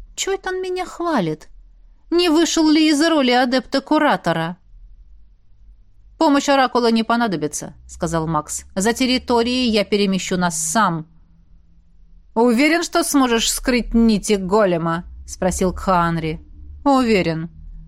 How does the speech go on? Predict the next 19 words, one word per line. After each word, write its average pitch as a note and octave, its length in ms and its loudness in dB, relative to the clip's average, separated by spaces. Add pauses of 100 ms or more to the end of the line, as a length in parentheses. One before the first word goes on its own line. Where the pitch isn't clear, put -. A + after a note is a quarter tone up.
ответил F3 440 0
бывший E3+ 320 -2
хранитель. E3+ 680 -4 (520)
«Сам?» C4+ 840 2 (580)
До F3+ 180 2
меня G#3 280 4
дошёл G3 360 0
смысл G#3 480 2
слов G#3+ 400 2
с - 100 -6
небольшим A#3+ 440 2
запозданием. A#3 840 0 (400)
«Ты F#4 100 4
умеешь F4 460 4
перемещаться?» E4+ 920 2 (320)
«Конечно», F3 640 -2 (540)
чуть - 200 -2
улыбнулся G3 560 0
мужчина. F3 640 -4